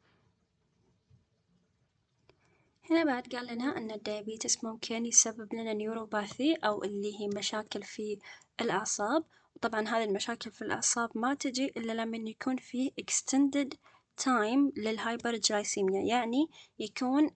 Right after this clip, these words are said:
آه، مريض السكري مرتفع عنده السكري من فترة طويلة، فتبدأ هنا الأعصاب تتضرر.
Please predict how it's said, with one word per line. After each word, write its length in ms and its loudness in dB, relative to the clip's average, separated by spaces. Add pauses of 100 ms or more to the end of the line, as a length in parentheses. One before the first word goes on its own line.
(120)
آه، 320 0
مريض 360 0
السكري 580 -4
مرتفع 560 -2
عنده 180 2
السكري 500 0
من 100 -4
فترة 380 -4
طويلة، 480 -2 (300)
فتبدأ 400 0
هنا 180 0
الأعصاب 500 -2
تتضرر. 580 -4